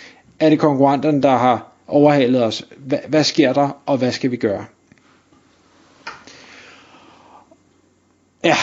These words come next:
det, det var mange ord. Øhm, men det er det, jeg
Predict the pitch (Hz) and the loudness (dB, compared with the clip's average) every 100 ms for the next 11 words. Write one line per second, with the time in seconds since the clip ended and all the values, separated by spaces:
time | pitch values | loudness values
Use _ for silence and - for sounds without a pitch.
0 | - - - - - - 185 175 180 190 | -6 -10 -16 -6 -4 0 2 2 2 2
1 | 175 - - 160 147 147 - _ _ _ | 2 0 0 2 2 0 -8 _ _ _
2 | _ _ _ _ _ 190 208 185 127 - | _ _ _ _ _ -2 0 2 0 -8
3 | _ _ _ - _ _ _ _ _ 247 | _ _ _ -20 _ _ _ _ _ 0
4 | 226 247 233 220 208 | 2 4 2 2 0